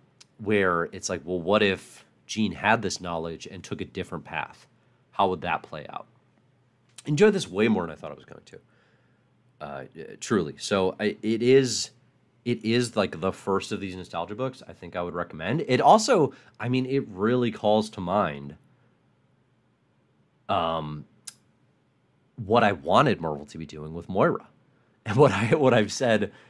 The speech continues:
typically what X-Men Legends should have been. X-Men Legends should have been how Moira reframed or repositioned X-Men events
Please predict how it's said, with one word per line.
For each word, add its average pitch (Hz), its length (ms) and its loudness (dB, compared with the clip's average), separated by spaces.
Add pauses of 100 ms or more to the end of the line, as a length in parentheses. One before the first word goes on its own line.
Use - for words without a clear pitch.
(760)
typically 87 560 -2
what 92 320 0 (120)
X-Men 101 360 -2
Legends 92 560 -2
should - 320 2
have 104 240 -4
been. 165 260 -2 (1040)
X-Men 151 320 2
Legends 120 420 0
should 147 420 0
have 120 260 -8
been 104 480 -2 (1000)
how 127 360 6
Moira 110 480 4
reframed 107 800 -2
or 85 60 -8
repositioned 87 920 -6 (960)
X-Men 104 340 -2
events 82 480 -8